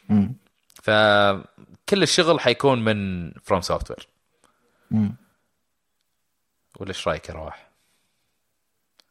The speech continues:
Speaker 1: آه، لا، أتفق معك.
Speaker 2: إيه. أوكي.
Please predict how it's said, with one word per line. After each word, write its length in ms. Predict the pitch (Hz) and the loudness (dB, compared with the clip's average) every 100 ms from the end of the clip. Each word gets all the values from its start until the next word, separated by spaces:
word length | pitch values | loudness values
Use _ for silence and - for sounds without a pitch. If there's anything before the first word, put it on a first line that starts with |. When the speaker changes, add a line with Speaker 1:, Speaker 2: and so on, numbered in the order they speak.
| _ _ - - _ - | _ _ -16 -16 _ 2
Speaker 1:
آه، 180 | 151 185 | 6 8
لا، 180 | 240 | 8
أتفق 360 | 226 - 120 113 | 6 2 -6 -4
معك. 440 | 98 120 165 - _ _ - | -2 -2 -4 -14 _ _ -20
Speaker 2:
إيه. 220 | 85 85 _ _ _ _ _ _ _ - - - - _ - | -20 -20 _ _ _ _ _ _ _ -20 -20 -20 -20 _ -2
أوكي. 240 | 170 135 | 2 0